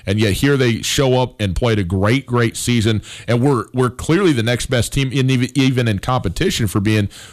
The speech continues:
with those top two teams in the west side of the state in Class A. So they will take on Laurel.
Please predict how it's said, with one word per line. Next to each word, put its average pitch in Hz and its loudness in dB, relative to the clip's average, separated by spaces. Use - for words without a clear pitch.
with 170 2
those 127 0
top 113 -2
two 104 -2
teams 107 -2
in 101 -6
the 110 2
west 120 0
side 120 0
of 92 -2
the 90 0
state 117 0
in 95 -2
Class 101 -2
A. 95 0
So 101 -4
they 127 2
will 156 0
take 127 -2
on 117 0
Laurel. 98 2